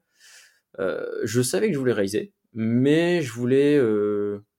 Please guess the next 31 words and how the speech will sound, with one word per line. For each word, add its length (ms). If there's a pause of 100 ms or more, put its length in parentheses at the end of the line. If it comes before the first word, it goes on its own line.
(100)
la 220
technique 360
m'intéressait. 580
Ça 140
m'a... 500
parce 260
que 380
c'est 260
hyper 460
important, 380
je 100
pense, 220
de, 320
de 100
bien 180
comprendre 340
ce 40
qui 100
se 60
passe 160
sur 140
un 40
plateau, 380
de 120
bien 200
pouvoir 300
que, 180
communiquer 480
avec 240
les 80
techniciens. 560